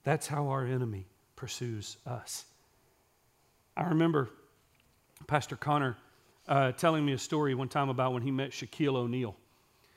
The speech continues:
And, you know, Pastor Connor was not a small guy. He was six five. But Shaquille O'Neal is seven one, okay? And he says, "I remember standing next to that guy feeling tiny, feeling tiny."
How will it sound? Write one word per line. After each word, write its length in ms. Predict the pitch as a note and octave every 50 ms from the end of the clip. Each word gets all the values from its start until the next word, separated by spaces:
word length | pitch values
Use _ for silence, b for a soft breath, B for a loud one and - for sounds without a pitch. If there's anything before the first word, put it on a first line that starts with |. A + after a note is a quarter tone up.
| b b b
And, 80 | - F3
you 60 | G#3+
know, 80 | F3+
Pastor 300 | - G#3+ A#3 B3 - F3+
Connor 240 | - G3+ G#3 G#3 E3
was 320 | C#3 C3 B2 - - - -
not 260 | - D#3 D3 E3+ F3+ F3+
a 40 |
small 300 | - - F3+ E3+ D#3+ D3+
guy. 260 | C#3+ D#3 E3 D#3 C3+ B2+
He 60 | C3+
was 120 | D#3+ D3+
six 260 | - - F3+ D#3+ -
five. 420 | - - D3+ D3 C#3+ A#2+ G2+ G#2 G#2 - b b b b b b b b b b _ _ -
But 200 | D#3+ E3 D#3+ -
Shaquille 360 | - - D3 - A#3+ C4 C4
O'Neal 380 | A3+ G#3 G3 G3 G3+ G#3 G3 E3
is 80 | C#3 -
seven 600 | - - - F#3 F3 D#3+ D#3 D3 C3 A#2+ A2 - - _
one, 400 | - B2 - C#3+ G#2+ F#2 G2 G2+ - _ b b b b b b _ _
okay? 360 | D3 - E3+ D#3 D#3+ F#3 F#3+ B B B B B -
And 100 | E3 C#3+
he 120 | D#3+ G3
says, 200 | D#3+ - E3+ D3
"I 60 | E3
remember 340 | F3 F#3 F3 F3 G3 F#3+ F3
standing 400 | D3+ - - - F#3+ G3 F#3+ F3+
next 220 | F3 F3+ F3 E3+ -
to 100 | - D#3
that 180 | D3+ C#3+ C3+
guy 260 | C3+ C3+ C3 C3 C3
feeling 600 | A#2+ - - - - A3 A3 G3 D#3 C3 B2 A#2 A2+ B B B B B B B _ -
tiny, 500 | - - F3+ F#3 F#3+ F3+ D3 A#2+ G#2 - - - _ _ _ _ _ _ _ _ _ _ _ _
feeling 340 | F#3 A3 A#3 G#3 F3 D3
tiny." 560 | C3 - - - - G3 G3+ A3 G#3 D#3 A2+